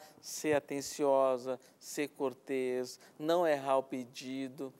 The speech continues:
né? E a pessoa acaba esquecendo de investir em pessoas. Problemas que ele pode, que essa pessoa pode estar,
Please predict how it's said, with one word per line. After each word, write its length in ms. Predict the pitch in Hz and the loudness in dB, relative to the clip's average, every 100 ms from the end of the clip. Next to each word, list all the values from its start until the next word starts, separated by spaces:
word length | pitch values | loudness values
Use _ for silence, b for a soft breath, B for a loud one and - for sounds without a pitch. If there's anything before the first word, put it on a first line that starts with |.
| _ - | _ -6
né? 240 | 127 156 | 0 2
E 40 | 208 | 2
a 60 | |
pessoa 400 | 208 196 - 190 | 0 -2 -2 -2
acaba 240 | 202 196 196 | -2 -2 -2
esquecendo 840 | 190 - 165 - - 160 214 202 | -6 -4 -4 -4 -4 -4 -2 -4
de 380 | 165 - 202 254 b b - | -6 -8 -8 -10 b b -10
investir 800 | 214 208 180 - - 180 240 294 _ _ | -6 -2 -2 -2 -8 -6 -6 -8 _ _
em 140 | 233 285 | -6 0
pessoas. 640 | 190 - 110 78 - - _ _ b b b b b _ _ | 0 -2 -6 -10 -14 -20 _ _ b b b b b _ _
Problemas 480 | 233 226 226 262 254 | 8 8 8 4 2
que 80 | 226 | -6
ele 80 | 196 | -4
pode, 420 | - 175 185 160 | 4 6 8 6
que 100 | 160 | 0
essa 140 | 160 | -4
pessoa 320 | - 151 - 156 | -2 -4 -2 -4
pode 300 | - 143 143 | 2 2 2
estar, 460 | - 135 135 127 | 0 4 4 2